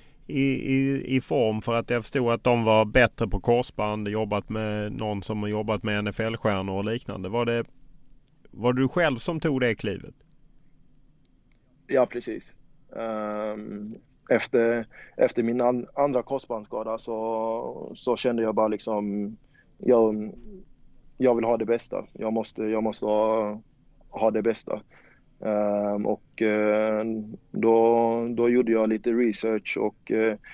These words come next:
Speaker 2: då, då snackade jag också med, eh, läkaren, ehm, i Tyskland som, eh,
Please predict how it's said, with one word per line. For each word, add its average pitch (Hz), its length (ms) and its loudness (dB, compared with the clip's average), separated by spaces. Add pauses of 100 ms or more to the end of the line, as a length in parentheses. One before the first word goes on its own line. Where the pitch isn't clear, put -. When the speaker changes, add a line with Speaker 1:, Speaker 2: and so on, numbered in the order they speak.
(360)
Speaker 2:
då, 113 520 4
då 110 160 -4
snackade 113 340 -4
jag 110 100 0
också 107 260 -6
med, 107 380 -4
eh, 107 440 0
läkaren, 107 640 0 (300)
ehm, 104 920 -2 (360)
i - 140 -4
Tyskland 104 480 0
som, 107 440 2
eh, 107 440 -2